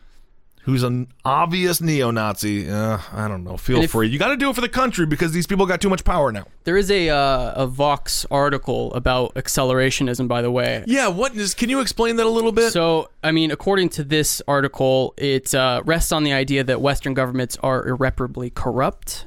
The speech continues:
Speaker 2: and as a result, the
Speaker 1: That's
Speaker 2: best
Speaker 1: true.
Speaker 2: thing white supremacists can do is accelerate their demise by sowing chaos and creating political tension. Accelerationist ideas have been cited in mass shooters' manifestos, uh, explicitly in the case of the New Zealand killer, and are frequently referenced in white supremacist web forums and chat rooms.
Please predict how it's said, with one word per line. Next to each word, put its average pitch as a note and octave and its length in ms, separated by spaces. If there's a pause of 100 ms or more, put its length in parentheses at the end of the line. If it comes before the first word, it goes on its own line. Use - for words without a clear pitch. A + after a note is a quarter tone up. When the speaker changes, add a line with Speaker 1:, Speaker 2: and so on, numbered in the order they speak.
Speaker 2:
and C3 160
as C3 160
a C3+ 40
result, C#3 380
the D#3+ 80
Speaker 1:
That's C#3+ 140
Speaker 2:
best C#3 60
Speaker 1:
true. - 80
Speaker 2:
thing D3 140
white C3+ 200
supremacists F3 600
can C3+ 140
do B2+ 160
is B2 100
accelerate D3+ 640
their C#3 100
demise C3 540
by B2+ 140
sowing C#3 480
chaos C3 460
and B2+ 100
creating B2+ 420
political C3 400
tension. B2+ 560 (400)
Accelerationist C#3+ 720
ideas C#3 360
have C#3 100
been B2+ 120
cited C3+ 340
in B2+ 160
mass B2+ 240
shooters' D3+ 400
manifestos, C3+ 800
uh, B2+ 260
explicitly D3 480
in C#3+ 80
the C#3 60
case D3+ 220
of C3 60
the C3+ 120
New C#3 80
Zealand C#3+ 400
killer, B2 480
and C3+ 400
are C3 260
frequently F#3 400
referenced E3 440
in E3 60
white E3 140
supremacist F3 480
web F3+ 160
forums F3 320
and F#3+ 120
chat - 260
rooms. C#3 600